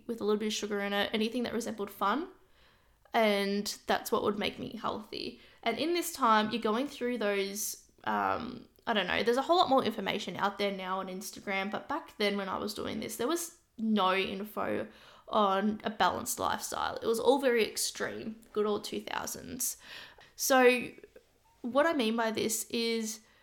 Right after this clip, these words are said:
if you can have an ice cream at night and eat well during the wa-, day, that is a perfectly balanced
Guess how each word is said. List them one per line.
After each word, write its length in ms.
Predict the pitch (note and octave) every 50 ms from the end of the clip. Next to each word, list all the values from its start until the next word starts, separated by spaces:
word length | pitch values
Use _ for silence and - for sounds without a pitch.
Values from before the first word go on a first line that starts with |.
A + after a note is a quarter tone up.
| _ _ _ _ _ _ _
if 160 | C4 B3+ - -
you 140 | C#4+ D#4
can 180 | G#3 - G4+ F#4+
have 460 | - - B3+ A3+ A3 A3 A3 G#3+ - -
an 220 | - G#3+ G#3 - - -
ice 280 | - - F3+ F#3 - -
cream 200 | - A#3+ A#3+ C4
at 120 | D4 -
night 500 | C4+ B3+ A3+ G3+ - - - - - - - - _ _ _ _ _ -
and 120 | A3+ A3+ A3+ A3+
eat 180 | A#3 A#3+ -
well 200 | C4 C4 C4 C4+
during 320 | A#3 - A#3+ A#3+ A#3 A3+ A3+
the 80 | A3+
wa-, 180 | A3 G#3+ A3+ G#3+ -
day, 340 | A3 A#3 G#3+ G3+ F#3 - A3 A3+
that 160 | A#3+ B3 -
is 120 | - C#4 D#4+
a 40 |
perfectly 840 | - - - - A3 G#3+ G#3+ - A3+ A3+ - - A3+ G#3+ G#3 G#3 - - _ -
balanced 680 | F#3+ F#3 - - - - - - - - - -